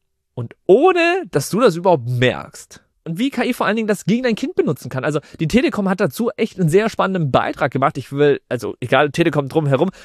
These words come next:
die haben echt einen krassen Beitrag gemacht. Ich verlinke den mal hier unten. Die anderen Kinder in der Schule, die könnten K I gegen dein Kind nutzen. Von Fotos, Bilder oder Videos, die Stimmen nachmachen lassen.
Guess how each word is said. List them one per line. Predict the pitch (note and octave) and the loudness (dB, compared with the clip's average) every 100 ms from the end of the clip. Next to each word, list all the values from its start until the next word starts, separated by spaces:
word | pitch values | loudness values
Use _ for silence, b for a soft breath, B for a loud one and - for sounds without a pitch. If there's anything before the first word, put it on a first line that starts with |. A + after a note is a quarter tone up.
| B | B
die | C#3+ | 0
haben | F#3+ - | 0 2
echt | G#3 G3 G3+ | 0 0 -6
einen | F3+ | -6
krassen | - F#3+ - | -6 -6 -4
Beitrag | E3+ C#3+ B2 A2 | -2 -2 -4 -6
gemacht. | A2 - | -8 -10
Ich | C3 | -8
verlinke | - G3 A3+ | -4 -4 -4
den | G3 E3+ | -8 -8
mal | E3 D#3+ | -6 -4
hier | D3 - | -4 -4
unten. | A#3+ - F#3 C#4 | -6 -8 -8 -4
Die | E3+ | -2
anderen | G#3+ A#3 | 0 -2
Kinder | - A#3 | -2 -2
in | F#3 | -2
der | |
Schule, | D#3 A3 F#3 D3+ A3+ - | -4 -2 -2 -2 -6 -10
die | D3+ | -4
könnten | F#3 B3+ B3 - | -2 -2 -4 -8
K | - - | -6 -6
I | F3+ A3+ | -6 -4
gegen | F#3 E3 A3+ F#3 | -2 -2 -2 -6
dein | D3+ | -6
Kind | G3 D3+ | -6 -8
nutzen. | - - - - _ b b - | -10 -14 -18 -20 _ b b -8
Von | G#2 | -4
Fotos, | - E3 E3+ E3+ - _ b b | 2 4 4 -2 -4 _ b b
Bilder | A2+ C#3 E3+ E3+ E3+ F#3 - | 2 4 6 4 2 -2 -8
oder | A2 G#2 | -4 -2
Videos, | D#3+ F3 F3+ - _ _ D#3+ | 0 0 -4 -6 _ _ -6
die | |
Stimmen | - F4 G#4+ B3 | 0 0 0 0
nachmachen | C3 - A2+ - A#2 | -2 -6 -8 -6 -8
lassen. | A#2+ - B2+ | -10 -12 -12